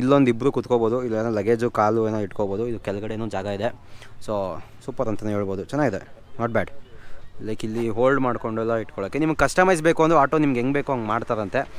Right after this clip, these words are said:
So, customize ಬೇಕು ಅಂದ್ರೆ ಎಲ್ಲ ಥರ ಗಾಡಿಗಳು ಇಲ್ಲಿ ನೋಡಿ, ಇಲ್ಲಿರೋ ಎಲ್ಲ ಗಾಡಿಗಳನ್ನೂ customize ಮಾಡ್ತಾರಂತೆ. So, ನಿಮ್ಗೆ ಹೆಂಗೆ ಬೇಕೋ ಹಂಗೆ ಮಾಡ್ಕೋಬೋದು. ಒಂದು extra tire ಕೊಟ್ಟಿದ್ದಾರೆ ಹಿಂದೆಗಡೆ, ಚೆನ್ನಾಗಿದೆ, design ಸೂಪರಾಗಿದೆ ನೋಡಿ, ದೂರದಿಂದ ನೋಡೋದು ಹೆಂಗಿದೆ, Wow, crazy ಆಗಿದೆ.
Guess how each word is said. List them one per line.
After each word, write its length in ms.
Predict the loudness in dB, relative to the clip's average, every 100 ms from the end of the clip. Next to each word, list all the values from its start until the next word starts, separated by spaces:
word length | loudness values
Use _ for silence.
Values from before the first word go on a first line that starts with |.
| -10 -10 -6
So, 80 | -2
customize 440 | 0 4 2 2
ಬೇಕು 220 | 2 2
ಅಂದ್ರೆ 180 | 2 4
ಎಲ್ಲ 220 | 4 4
ಥರ 200 | 6 4
ಗಾಡಿಗಳು 380 | 6 4 2 2
ಇಲ್ಲಿ 120 | 0
ನೋಡಿ, 160 | 0 0
ಇಲ್ಲಿರೋ 440 | -2 -2 4 6
ಎಲ್ಲ 340 | 6 6 6 6
ಗಾಡಿಗಳನ್ನೂ 640 | 6 6 6 6 4 0 -6 -12 -8 -2
customize 420 | 2 6 6 4
ಮಾಡ್ತಾರಂತೆ. 680 | 2 2 2 2 2 0 -2
So, 300 | 0 0 -2 -6 -14 -10
ನಿಮ್ಗೆ 180 | -6 -4
ಹೆಂಗೆ 140 | -2
ಬೇಕೋ 160 | -2 -2
ಹಂಗೆ 120 | -4
ಮಾಡ್ಕೋಬೋದು. 320 | -6 -6 -4
ಒಂದು 200 | 0 0
extra 260 | 0 4 4
tire 300 | 6 2 4
ಕೊಟ್ಟಿದ್ದಾರೆ 320 | 2 2 0
ಹಿಂದೆಗಡೆ, 440 | 0 0 0 -2 -6 -10 -12 -12 -8
ಚೆನ್ನಾಗಿದೆ, 300 | -2 2 2
design 300 | 0 0 -2
ಸೂಪರಾಗಿದೆ 520 | -2 -4 0 0 0 -2 -6 -12 -12 -12 -14 -18 -18 -18 -16 -10
ನೋಡಿ, 220 | -8 -4 2
ದೂರದಿಂದ 320 | 2 4 2
ನೋಡೋದು 300 | 2 2 2
ಹೆಂಗಿದೆ, 280 | 2 2 -2 -10 -14 -16 -14 -12 -6
Wow, 160 | -6 -6 -8 -10 -8 -8 -10 -14 -16 -8
crazy 280 | -6 -4 -4
ಆಗಿದೆ. 260 | -6 -8